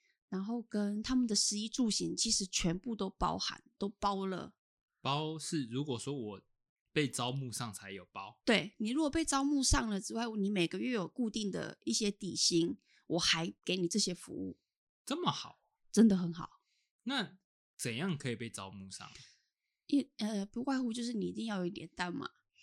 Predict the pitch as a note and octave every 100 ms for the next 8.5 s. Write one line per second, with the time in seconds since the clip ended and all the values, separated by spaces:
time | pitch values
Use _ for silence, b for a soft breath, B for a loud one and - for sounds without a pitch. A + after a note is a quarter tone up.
0 | B G#3+ G#3+ A3 C#4+ A#3 A#3 G3+ F#3+ A#3
1 | A3+ A#3 A#3 F#3+ - G3 F#3+ G3 - -
2 | - _ G#2 G#2+ F3 G3 B3+ A#3+ A3+ A3
3 | G#3+ F#3+ E3+ G3 A#3 - - F#3 F3+ G#3
4 | A#3 G#3+ F#3+ D#3 - F3+ F#3 _ _ _
5 | _ _ _ _ _ - A2 A2+ A#2+ D3+
6 | F3+ D3 D#3 A2 G#2+ A2+ G2 F#2+ - G2
7 | - A3 A3 G3+ G#3 C4 C4+ A#3+ B3 F3
8 | G3 G#3+ A#3 A3+ G3+